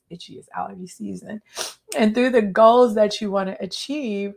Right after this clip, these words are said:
maybe you have a particular assumption about how hard it would be, how long it would take, all the things. So it's up to you to challenge your negative beliefs and your assumptions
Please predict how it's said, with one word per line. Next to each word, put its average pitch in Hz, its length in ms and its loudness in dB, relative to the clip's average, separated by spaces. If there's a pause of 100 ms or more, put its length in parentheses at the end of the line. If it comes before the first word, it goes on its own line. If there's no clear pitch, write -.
(420)
maybe 226 360 -4
you 208 200 -6
have 190 480 -2
a 180 360 -4
particular 214 400 -8
assumption 202 420 -8
about 185 220 -4
how 202 160 -4
hard 208 260 -2
it 208 40 -6
would 208 140 -8
be, 202 160 -8
how 196 200 -4
long 190 200 -4
it 208 40 -8
would 196 140 -12
take, 190 220 -8
all 190 200 -2
the 185 100 -6
things. 202 340 -12
So 220 140 -2
it's - 120 -4
up - 160 -2
to 254 100 -8
you 240 100 -2
to 220 100 -4
challenge 220 380 -2
your 214 100 -6
negative 202 380 -2
beliefs 196 380 -6
and 202 120 -8
your 196 200 -4
assumptions 190 720 -6